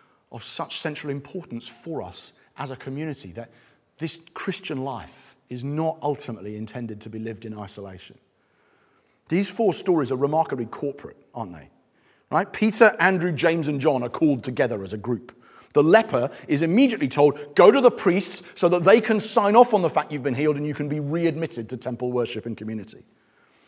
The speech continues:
The paralyzed man is only able to get into Jesus because he's being carried by a bunch of his friends.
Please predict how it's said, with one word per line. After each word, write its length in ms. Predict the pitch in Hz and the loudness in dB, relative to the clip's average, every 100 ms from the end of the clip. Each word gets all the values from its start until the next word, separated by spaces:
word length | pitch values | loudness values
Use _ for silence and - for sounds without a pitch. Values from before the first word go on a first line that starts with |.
| - | 0
The 100 | 143 | 0
paralyzed 520 | - 285 262 135 - | 6 8 8 6 2
man 200 | 131 160 | 0 2
is 120 | 196 | 4
only 220 | 202 208 190 | 6 6 8
able 180 | 190 185 | 6 4
to 100 | 165 | 4
get 240 | 233 226 | 6 6
into 260 | 233 247 160 | 4 2 0
Jesus 400 | 127 143 185 185 | -2 0 -2 -4
because 360 | - 220 220 | -4 0 2
he's 80 | 202 | 2
being 160 | 233 202 | 2 4
carried 340 | 277 269 180 | 4 4 6
by 100 | 180 | 6
a 40 | |
bunch 180 | 170 175 | 6 0
of 40 | 160 | -2
his 120 | 131 | 0
friends. 540 | 170 165 262 403 - | 6 6 6 2 -4